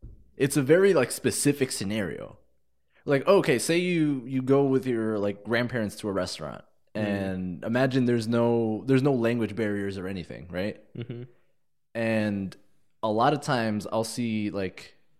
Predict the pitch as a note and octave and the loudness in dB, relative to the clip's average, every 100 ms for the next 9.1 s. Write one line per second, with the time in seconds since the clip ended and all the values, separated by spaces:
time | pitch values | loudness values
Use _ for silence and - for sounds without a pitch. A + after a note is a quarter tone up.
0 | _ _ _ _ _ _ _ _ B2 C3 | _ _ _ _ _ _ _ _ -6 -4
1 | B2 A2 G2+ - C3+ C3 A2 G2 F#2+ - | -2 -2 -2 0 0 2 0 -2 -6 -12
2 | _ _ _ _ _ G#2 G#2+ G#2+ G#2+ G#2 | _ _ _ _ _ -2 2 4 4 2
3 | F#2 - - _ _ _ G2+ F#2+ - G#2 | 0 -6 -16 _ _ _ -6 -6 -8 -8
4 | - - - B2 C3 D3+ D3+ E3 D#3+ E3 | -10 -12 -2 2 4 2 0 2 2 2
5 | F3+ G3+ - B2 B2 B2+ - A#2+ A#2 C3 | -2 -6 -4 0 2 2 2 2 2 2
6 | G#2+ F2 A#2+ C3 C#3 A2 A2+ - D#3 D3 | 0 2 2 2 2 4 2 2 -2 0
7 | D#3+ E3 E3 E3 F3 F3 G#3 G#3+ - _ | -2 2 2 2 -2 -2 -4 -4 -10 _
8 | _ _ _ _ _ _ _ B2+ B2 A#2 | _ _ _ _ _ _ _ -2 4 6